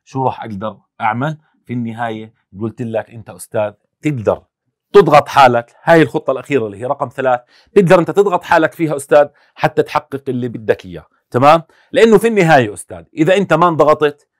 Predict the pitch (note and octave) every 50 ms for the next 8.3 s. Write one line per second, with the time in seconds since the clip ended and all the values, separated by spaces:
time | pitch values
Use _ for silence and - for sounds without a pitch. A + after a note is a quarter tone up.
0 | _ _ _ _ _ - C#3+ C3 C#3 D3 C3+ B2+ C3 B2+ - - F#2 E2+ D#2 D#2
1 | D2+ - _ _ _ _ _ _ - D3 F3+ E3 E3 D#3+ D3+ C#3 - - - -
2 | A#2+ E3+ F3+ E3 D#3 C#3 D3 - - E3 D#3 B2 B2 A#2 G#2+ - - _ _ G#2
3 | G#2 G2 G2 G2+ G2+ G2 A#2+ C#3 C#3+ B2+ - D3 C#3+ C3+ C3 B2 - - C3 C3
4 | C3 C3 _ _ _ _ _ _ _ - A#2 C3 C#3+ C#3+ C#3+ D3 F3 F3+ - -
5 | D#3+ D#3 D#3 D#3+ D#3 _ _ _ _ _ A#2 A2+ A2+ A2+ A2 A2 G#2+ G#2+ G#2+ G#2
6 | G2+ - B2+ B2+ C3+ C3+ B2+ - _ - A2+ G#2+ G2+ G2 F#2+ F#2 F2+ - A2 A2+
7 | - - D#3 D#3 E3+ D#3+ B2+ C#3+ D#3+ D#3+ D3 - D3 C3 B2 - - G#2 G2 A2
8 | D3+ C#3 D3 E3+ D3 -